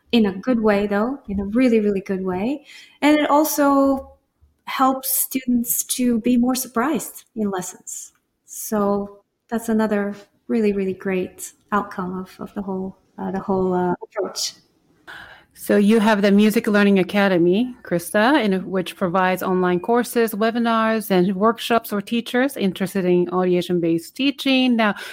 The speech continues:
Speaker 2: diving into this new territory or world of music learning theory can be really intimidating, and, and most of us don't know where to begin. So Krista, tell us a little bit more about your academy.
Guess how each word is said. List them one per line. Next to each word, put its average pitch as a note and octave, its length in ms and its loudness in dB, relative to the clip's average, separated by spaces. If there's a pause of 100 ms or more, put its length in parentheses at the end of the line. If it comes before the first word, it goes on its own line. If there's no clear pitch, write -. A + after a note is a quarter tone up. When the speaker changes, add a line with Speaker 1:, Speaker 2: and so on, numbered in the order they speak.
(160)
Speaker 2:
diving C4 260 4
into C4+ 220 4
this A3 180 2
new A#3 140 4
territory A3 500 2
or F#3 80 2
world G3+ 320 2
of F#3+ 80 0
music G3 320 0
learning F3+ 280 0
theory F3+ 200 -4
can F3 160 -2
be E3+ 100 -2
really F3 580 0
intimidating, F3 760 0
and, F3+ 260 -4 (240)
and F#3+ 280 2
most A3+ 260 2
of G3 100 0
us F3+ 220 2
don't F#3 260 0
know F#3+ 220 -2
where F#3 240 -2
to F#3 100 -14
begin. F#3+ 380 -4
So G3 140 -8
Krista, A3 480 -4
tell A#3+ 180 -8
us B3 140 -6
a C4 40 -4
little B3 180 -4
bit A#3+ 120 -2
more A3+ 160 0
about G3 260 -4
your G3 140 -2
academy. E3+ 580 -4